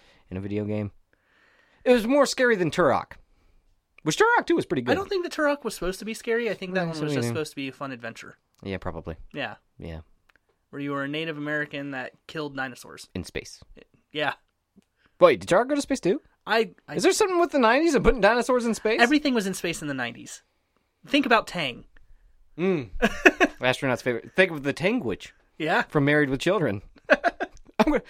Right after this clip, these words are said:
Speaker 1: that's what I'm gonna start u-, doing to my son, uh, as a punishment, is making him eat a Tang Witch, which is
Speaker 2: Why
Speaker 1: just piece
Speaker 2: would
Speaker 1: of
Speaker 2: you
Speaker 1: bread,
Speaker 2: do that?
Speaker 1: Tang,
Speaker 2: <laughs>
Speaker 1: piece of bread. I don't know. It's what Al Bundy taught me to do. <laughs>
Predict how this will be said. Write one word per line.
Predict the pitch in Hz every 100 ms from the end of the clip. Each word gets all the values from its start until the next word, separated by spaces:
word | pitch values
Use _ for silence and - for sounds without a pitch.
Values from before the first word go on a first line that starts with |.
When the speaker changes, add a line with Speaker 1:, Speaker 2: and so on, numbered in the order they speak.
| -
Speaker 1:
that's | 233
what | 311
I'm | 311
gonna |
start | 208 208
u-, | 165 175
doing | 165 165 151
to | 139
my | 127
son, | 113 135 127 123
uh, | 113 110 107
as | 120
a | 113
punishment, | 131 120 117 123
is | 120
making | 143
him | 135
eat | 120
a | 101
Tang | - 117
Witch, | 110 110 - -
which | 170 135
is | 131
Speaker 2:
Why | 220 254
Speaker 1:
just |
piece | 320
Speaker 2:
would |
Speaker 1:
of | 208
Speaker 2:
you | 156
Speaker 1:
bread, | 156
Speaker 2:
do | 294
that? | 208 139
Speaker 1:
Tang, | 170 160 165
Speaker 2:
<laughs> | - 320
Speaker 1:
piece | 160 131
of |
bread. | 123 117 101 - _ - - - -
I | 220
don't | 226
know. | 127 175
It's | -
what | 185 170
Al | 175
Bundy | 185 202
taught | 190 247
me | 220
to | 135
do. | 143 185
<laughs> | - - 415 403 - - 440 - - - - -